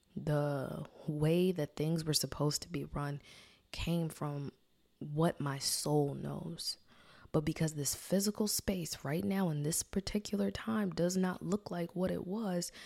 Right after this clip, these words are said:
it's confusing for the mind. It's like, well, there's male, it's like the Barbie movie, actually. It's like there's male presidents, there's male speakers, there's male-run financial systems. Oh, we have a few women running. We have a few women in Congress. That's not enough.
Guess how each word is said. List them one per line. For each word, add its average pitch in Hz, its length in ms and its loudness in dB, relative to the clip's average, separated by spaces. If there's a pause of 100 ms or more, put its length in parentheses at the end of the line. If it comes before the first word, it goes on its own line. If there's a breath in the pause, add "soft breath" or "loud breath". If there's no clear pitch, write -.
(260 loud breath)
it's - 160 0
confusing 214 540 2
for 196 160 0
the 180 80 0
mind. 156 420 -2
It's - 160 -8
like, 170 380 -4 (480 loud breath)
well, 143 500 -2 (140)
there's 131 220 -2
male, 131 340 -2
it's - 100 0
like 254 120 2
the 233 60 8
Barbie 196 280 4
movie, 135 240 -2
actually. 131 500 -8 (640 soft breath)
It's - 100 -10
like 147 140 -2
there's 139 180 0
male 131 280 -4
presidents, 143 760 -2
there's 131 260 -4
male 131 320 -4
speakers, 147 1040 -4
there's 135 480 -6 (640 loud breath)
male-run 156 640 2
financial 165 600 2
systems. 190 360 2
Oh, 233 100 6
we 247 140 2
have 339 140 0
a 214 60 0
few 135 220 -4
women 123 260 -8
running. 123 380 -4
We 247 100 0
have 370 160 -2
a 262 40 -6
few 156 260 -6
women 135 260 -2
in 113 120 -6
Congress. 151 360 -6
That's - 180 -6
not 302 180 0
enough. 160 540 2